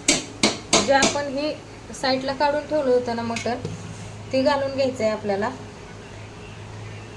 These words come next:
तर मी आता एका हाताने मला जमणार नाही म्हणून मी काय करणार आहे,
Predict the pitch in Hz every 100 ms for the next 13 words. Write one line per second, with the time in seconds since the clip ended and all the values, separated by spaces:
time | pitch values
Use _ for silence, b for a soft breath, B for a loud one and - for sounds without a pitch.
0 | - - - - 220 226 240 254 254 285
1 | - - - - 226 247 269 269 269 254
2 | 247 254 254 247 233 233 220 220 220 226
3 | 226 247 254 240 220 208